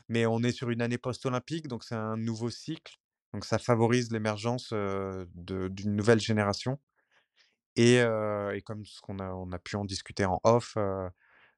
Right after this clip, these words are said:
heu, je pense que de manière générale, heu, le sport mondial,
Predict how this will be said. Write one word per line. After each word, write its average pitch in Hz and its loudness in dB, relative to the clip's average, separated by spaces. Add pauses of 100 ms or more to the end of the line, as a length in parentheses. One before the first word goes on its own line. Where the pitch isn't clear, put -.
(120)
heu, 92 -6
je - -18
pense 107 -4
que 117 -4
de 101 -4
manière 101 0
générale, 110 2
heu, 98 -6
le 98 -10
sport 117 -2
mondial, 117 -2